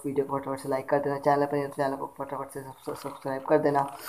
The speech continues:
और इसी तरह मैं आपके लिए नई नई video लेके आता रहूँगा। तो guys, जो two by two को solve करना वो बहुत ज़्यादा आसान, जिसको three by three आता, जिसको two by two आता है वो three by three भी कर लेगा और four by four, और आगे जितने भी अलग-अलग cubes होते हैं उनके लिए बस आपको main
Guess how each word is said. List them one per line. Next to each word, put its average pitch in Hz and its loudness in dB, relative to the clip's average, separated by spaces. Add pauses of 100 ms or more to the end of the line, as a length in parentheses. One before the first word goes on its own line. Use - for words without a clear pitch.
(420)
और 147 12
इसी 147 0
तरह 147 6
मैं 147 10
आपके 139 6
लिए 139 2
नई 139 0
नई 139 2
video 135 0
लेके 135 -6
आता 127 0
रहूँगा। 143 2
तो 147 2
guys, 143 0 (300)
जो 147 2
two 147 2
by 160 6
two 151 2
को 143 -2
solve 139 4
करना 143 2
वो 143 2
बहुत 139 2
ज़्यादा 135 2
आसान, 131 2
जिसको 147 0
three 143 -2
by 147 2
three 143 0
आता, 135 0
जिसको 143 -2
two 151 4
by 151 6
two 147 8
आता 139 6
है 139 4
वो 139 2
three 135 -4
by 139 2
three 139 0
भी 147 2
कर 143 4
लेगा 131 4
और 135 6
four 131 0
by 131 2
four, 131 0 (440)
और 151 12
आगे 147 10
जितने 147 -2
भी 147 4
अलग-अलग 139 4
cubes 135 0
होते 135 0
हैं 139 4
उनके 139 0
लिए 143 0
बस 151 -2
आपको 147 6
main 139 0